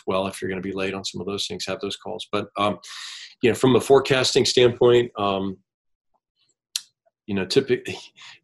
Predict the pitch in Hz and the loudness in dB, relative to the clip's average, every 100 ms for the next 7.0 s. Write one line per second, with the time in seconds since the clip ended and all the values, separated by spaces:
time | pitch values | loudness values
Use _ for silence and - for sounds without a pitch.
0 | - 120 - _ _ _ - 107 104 101 | 0 0 0 _ _ _ -8 -6 -4 -6
1 | 107 - _ 117 - 123 113 110 - 98 | -8 -18 _ -6 -2 0 0 0 -2 -4
2 | - 110 104 104 95 101 101 98 - 101 | -2 0 0 0 0 0 2 0 -4 -4
3 | 117 - - 107 95 98 92 104 98 98 | -2 -4 -6 -8 -4 -4 -2 -2 -2 -2
4 | 90 - 107 110 104 104 95 - - 117 | -4 -8 -8 -8 -8 -8 -8 -6 0 2
5 | 104 104 98 - 95 - 107 104 - 95 | 2 0 -2 -6 -4 0 0 0 -4 -6
6 | 87 101 98 98 95 98 98 101 101 | -4 -2 -2 -2 -2 -4 -4 -8 -8